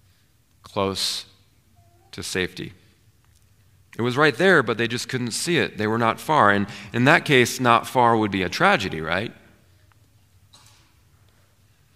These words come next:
I think what Jesus is saying here, and, and we, we, we gotta wrestle with this, right,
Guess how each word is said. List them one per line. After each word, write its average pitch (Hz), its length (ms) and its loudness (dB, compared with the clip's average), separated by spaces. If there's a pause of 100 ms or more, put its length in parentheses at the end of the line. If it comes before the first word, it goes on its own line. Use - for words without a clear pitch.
(580)
I - 60 -20
think 190 160 -4
what 214 120 2
Jesus 143 400 -2
is 117 100 -8
saying 117 260 2
here, 92 200 0
and, 98 160 -2
and 104 160 -2
we, 104 100 -4
we, 113 240 -4
we 113 160 -6
gotta 135 260 2
wrestle 127 360 2
with 90 120 -4
this, - 240 -10
right, 85 260 -4